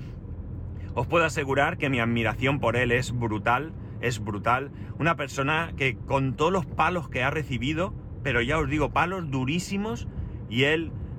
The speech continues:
no le falta una, una sonrisa, una palabra de amabilidad, de agradecimiento. De verdad, es increíble, increíble, increíble. No os lo podéis ni imaginar. Así que, bueno, no,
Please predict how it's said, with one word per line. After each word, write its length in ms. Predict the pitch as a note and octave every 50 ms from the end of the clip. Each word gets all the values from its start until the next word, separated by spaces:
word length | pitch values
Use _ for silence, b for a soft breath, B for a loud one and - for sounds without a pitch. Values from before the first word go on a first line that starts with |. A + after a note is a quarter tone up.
| - -
no 200 | A#2+ B2+ D3 E3
le 80 | D#3+ D3
falta 280 | C#3 D3 C#3+ B2+ A#2+ B2
una, 300 | B2 B2+ A#2+ A#2+ A#2 A#2+
una 220 | B2+ C3+ C3 A#2+
sonrisa, 760 | - A2 A2 G#2+ G#2 A#2 C3+ C3+ - - D3 C#3 C#3 C#3 C3 B B B -
una 220 | - C3+ D3+ C3+
palabra 320 | - A#2 A2+ A#2+ B2+ B2+ B2
de 60 | A#2+
amabilidad, 800 | A#2+ A2+ A2 A2 G#2+ A2 A2+ A2 G#2+ G#2 A2+ A#2+ B2 B2 B2
de 80 | A#2+ A#2+
agradecimiento. 1120 | A2+ A2+ A2 G#2 G#2+ G2+ - A2+ - - - B2+ B2 A#2+ B2+ B2 - B2+ B2+ B2 B2 B2 B B B B B
De 200 | - G2+ G#2+ B2+
verdad, 360 | B2 A#2 A#2+ C3 A#2+ G#2 F#2 F2+ - -
es 280 | C3 C3+ D3 C#3+ - -
increíble, 680 | C#3+ C3+ A2+ - A2+ G#2 G#2+ G#2+ G#2 F#2 E2+ E2+ E2+ - -
increíble, 920 | - C3 D3 D3 C#3+ C#3 C3 - - A#2+ B2 C3+ D3 F3 D#3+ C#3 A2+ G2+ F#2
increíble. 680 | G2+ A#2 A2 G#2 A#2 A2 A2+ A#2 A#2+ G#2+ F2+ F2 E2 B B B B B B -
No 120 | A#2 C3
os 40 | C#3+
lo 100 | C#3 C3
podéis 220 | A#2+ B2 B2 B2
ni 60 | A#2+ A2+
imaginar. 460 | G#2+ G2+ F#2+ - G2 F#2+ G2 F#2+ F2+
Así 220 | F#2+ F#2+ - A2+
que, 240 | - A#2+ A#2 A#2+ - B B B B B B -
bueno, 280 | A2+ A#2 A2+ G2 G2+ A2+ B B B B B B B B -
no, 1200 | A#2 C3 C#3 D3+ D3 D3+ C#3+ C#3+ C#3+ C#3 C#3 C3+ C3+ C3+ C3+ C3 C3 B2+ B2+ B2+ B2+ C3 C3+